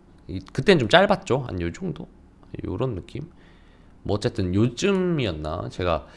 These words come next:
이렇게 임펄스가 나올 수도 있다라고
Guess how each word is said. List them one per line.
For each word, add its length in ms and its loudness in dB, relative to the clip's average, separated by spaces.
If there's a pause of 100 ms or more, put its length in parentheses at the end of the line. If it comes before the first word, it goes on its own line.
(320)
이렇게 320 4
임펄스가 1200 2
나올 220 2
수도 180 -6
있다라고 1300 0